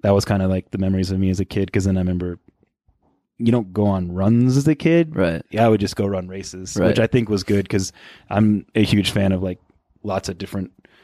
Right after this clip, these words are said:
Speaker 1: activities for kids and not just like, oh, I mean, I'm sure my son has the tools to be a good runner, but I'm not taking him out
Speaker 2: Right.
Speaker 1: to do runs. Yeah, if we're at the track and we're doing drills and he wants to run a few laps, then fine. But, um,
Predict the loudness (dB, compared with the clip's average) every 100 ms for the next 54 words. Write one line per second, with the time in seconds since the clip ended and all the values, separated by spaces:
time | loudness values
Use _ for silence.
0 | _ -10 -8 -2 0 2 0 0 -2 -2
1 | 0 2 2 0 -2 -4 -2 -2 -4 0
2 | 2 2 0 0 2 2 0 2 2 0
3 | -6 -20 -12 -2 0 0 0 2 0 0
4 | -2 0 2 2 0 0 0 2 2 2
5 | 2 2 2 0 -2 -2 0 0 0 0
6 | -2 -6 -10 -10 -6 -4 -2 2 4 4
7 | 4 4 4 2 0 -2 -2 -4 0 0
8 | 0 -4 -2 0 0 2 4 4 2 2
9 | 2 2 4 2 0 -2 -2 -2 -2 -4
10 | -4 -6 -10 -18 -8 -6 -4 -4 -2 -2
11 | -2 -6 _ -12 -10 -10